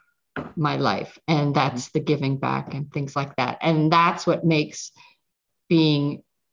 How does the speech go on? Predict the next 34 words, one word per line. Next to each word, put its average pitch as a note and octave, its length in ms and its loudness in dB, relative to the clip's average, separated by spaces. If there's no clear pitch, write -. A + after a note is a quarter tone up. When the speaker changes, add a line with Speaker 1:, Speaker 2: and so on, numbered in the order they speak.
Speaker 1:
my D3 300 2
own D3 240 0
boss C#3+ 420 2
so D3 140 0
much - 560 -6
more D3+ 220 0
fulfilling, G3 560 0
right? C#3+ 320 0
Because D3+ 640 -2
I'm D3 300 0
doing C#3+ 460 2
things C#3 460 -2
that C#3+ 240 0
I D3 200 2
see D3+ 420 2
a C#3+ 60 2
direct C#3+ 520 -2
correlation C#3 800 -2
to D3+ 260 -2
that. A2 260 -6
You D#3+ 140 0
know, C#3+ 120 0
I C#3 200 2
worked C#3 360 -2
for - 240 -20
a C3 80 -4
long B2+ 420 -2
time C3+ 300 0
at - 80 -8
corporate, C3+ 540 -2
and D3 340 -2
I D#3+ 160 4
didn't E3+ 440 2
ever D3+ 400 0